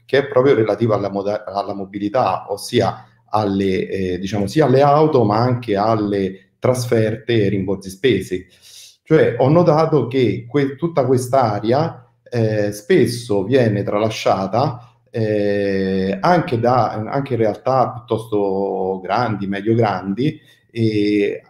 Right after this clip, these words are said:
eh, nonostante i, diciamo, eh, richieda, una, un'area che richieda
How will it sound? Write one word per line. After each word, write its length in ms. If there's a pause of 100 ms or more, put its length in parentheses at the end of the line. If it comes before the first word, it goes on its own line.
(200)
eh, 260
nonostante 840
i, 680
diciamo, 580
eh, 840
richieda, 640
una, 240
un'area 380
che 80
richieda 580